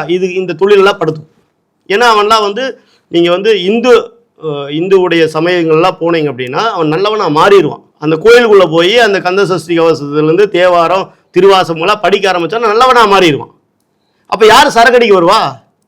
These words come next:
டாஸ்மார்க்ல யார் கஞ்சாடிக்கு வருவா? அது விக்கிறது யார்? திமுக காரன் தானே. கஞ்சா விக்கிற திமுக காரன், பெத்த பெட்டமின் விக்கிற திமுக காரன், எல்லாம் அவங்களுக்கு தனித்தனி அணி வச்சிருக்காங்கல்ல.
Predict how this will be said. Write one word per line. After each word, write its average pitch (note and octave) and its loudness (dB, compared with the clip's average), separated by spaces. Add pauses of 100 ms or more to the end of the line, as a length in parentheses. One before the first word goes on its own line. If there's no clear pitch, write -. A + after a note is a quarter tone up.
(180)
டாஸ்மார்க்ல F3 -2 (420)
யார் A#3 2
கஞ்சாடிக்கு A3+ 4
வருவா? F#3+ 0
அது F3+ -2
விக்கிறது G#3+ 2
யார்? F#3 0
திமுக A#3 0
காரன் E3 -2
தானே. G#3+ -2 (480)
கஞ்சா G3 4
விக்கிற F#3+ 2
திமுக A3+ -4
காரன், A3 -2
பெத்த E3+ -4
பெட்டமின் F#3 -4
விக்கிற G3+ 0 (100)
திமுக A#3+ -2
காரன், A#3 0 (440)
எல்லாம் A#3 2
அவங்களுக்கு B3 4
தனித்தனி A#3 2
அணி B3 4
வச்சிருக்காங்கல்ல. F#3 0